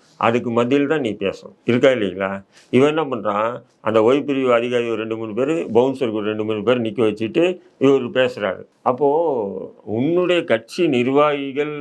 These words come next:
அல்லது உன் கட்சி, அஹ், மாநில நிர்வாகிகள் மீதே நம்பிக்கை இல்லாத நீ இவ்வளோ பயந்து வாழ்றேன்னா எதுக்குடா அரசியலுக்கு வர? போய் பொண்டாட்டிக்கு நல்ல புருஷனாவும், ஒப்பாட்டிகளுக்கு நல்ல புருஷனா இருந்துட்டு போக வேண்டியதானே? ஏன் இப்படி வந்து,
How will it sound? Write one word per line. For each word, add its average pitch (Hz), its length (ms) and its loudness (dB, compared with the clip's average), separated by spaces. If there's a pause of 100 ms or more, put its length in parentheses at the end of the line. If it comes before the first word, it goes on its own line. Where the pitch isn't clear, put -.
அல்லது 131 460 0
உன் 127 140 -6
கட்சி, 123 400 -2 (960)
அஹ், 120 180 4
மாநில 143 480 2
நிர்வாகிகள் 123 640 -2
மீதே 143 220 2
நம்பிக்கை 123 420 0
இல்லாத 104 340 2
நீ 98 160 -4 (540)
இவ்வளோ 151 340 4 (120)
பயந்து 175 500 -2
வாழ்றேன்னா 135 540 0
எதுக்குடா 139 420 0
அரசியலுக்கு 120 500 -4
வர? 107 160 0 (320)
போய் 139 180 4
பொண்டாட்டிக்கு 127 560 0
நல்ல 120 240 0
புருஷனாவும், 117 720 -2
ஒப்பாட்டிகளுக்கு 120 720 0
நல்ல 107 220 2
புருஷனா 110 380 -2
இருந்துட்டு 107 340 -4
போக 117 160 2
வேண்டியதானே? 110 460 -2 (260)
ஏன் 170 200 4
இப்படி 139 220 -2
வந்து, 139 340 -2